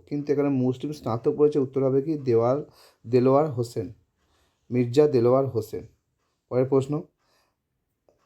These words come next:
একশো পা-, আহ, এক পয়েন্ট পাঁচ, কেশবচন্দ্র সেন আদি ব্রাহ্ম সমাজ থেকে কবে বিতাড়িত হন?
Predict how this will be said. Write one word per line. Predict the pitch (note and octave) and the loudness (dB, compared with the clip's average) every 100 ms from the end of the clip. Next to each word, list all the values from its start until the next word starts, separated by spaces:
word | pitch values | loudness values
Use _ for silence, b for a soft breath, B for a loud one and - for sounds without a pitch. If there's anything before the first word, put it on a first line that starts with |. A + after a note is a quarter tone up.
| _ - | _ -8
একশো | D3+ G3+ | -4 -2
পা-, | D#3 D3 D3+ - | 2 2 2 0
আহ, | C3 - | -2 0
এক | C3 - | -2 0
পয়েন্ট | F3+ - | -2 2
পাঁচ, | D3 F3 - | 0 0 -6
কেশবচন্দ্র | D3+ E3+ E3+ F3+ F3+ | -6 -6 -2 -2 -2
সেন | F3+ E3+ D3+ - | 0 -4 -4 -4
আদি | A#2 D3+ | -2 0
ব্রাহ্ম | C#3 C#3 D3 | 0 -2 0
সমাজ | D#3 E3 E3 | -2 -4 -4
থেকে | E3+ E3 | -6 -4
কবে | D3 B2+ | 0 0
বিতাড়িত | D3 B2+ C3 C3 B2+ | 2 0 0 0 -2
হন? | G#2 | -8